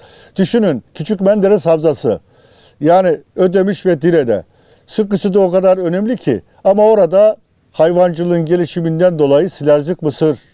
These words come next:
ürün deseninde ağırlıklı olarak yer almaya başladı ve çok fazla süt tüketimi var. Antalya'da şu ana kadar ellinin üzerinde tropik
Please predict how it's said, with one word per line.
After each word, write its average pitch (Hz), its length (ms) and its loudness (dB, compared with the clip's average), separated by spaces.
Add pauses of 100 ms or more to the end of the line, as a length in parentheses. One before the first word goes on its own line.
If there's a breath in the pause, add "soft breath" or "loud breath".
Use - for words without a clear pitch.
(460)
ürün 139 260 0
deseninde 131 420 0
ağırlıklı 127 380 2
olarak 123 240 0
yer 120 100 0
almaya 117 320 0
başladı 123 480 -2 (380 loud breath)
ve 170 180 0
çok - 260 -2
fazla 170 260 0
süt 156 180 -12
tüketimi 151 400 -2
var. 104 180 0 (640 soft breath)
Antalya'da 208 720 2
şu 226 300 0
ana 196 180 2
kadar 175 320 2 (480)
ellinin 202 400 2
üzerinde 180 400 0
tropik 175 380 -2